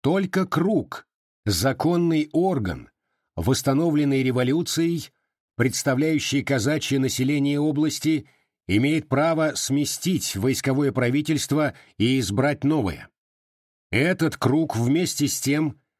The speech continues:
обсудит вопрос и об управлении войсковыми частями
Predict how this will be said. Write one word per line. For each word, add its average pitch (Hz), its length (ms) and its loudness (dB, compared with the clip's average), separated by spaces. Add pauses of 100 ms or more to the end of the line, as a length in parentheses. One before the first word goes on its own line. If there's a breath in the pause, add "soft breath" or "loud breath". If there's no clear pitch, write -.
(120)
обсудит 147 540 0
вопрос 143 600 0 (460)
и 113 120 2
об 143 200 2
управлении 156 680 2
войсковыми 160 640 0
частями 156 720 -4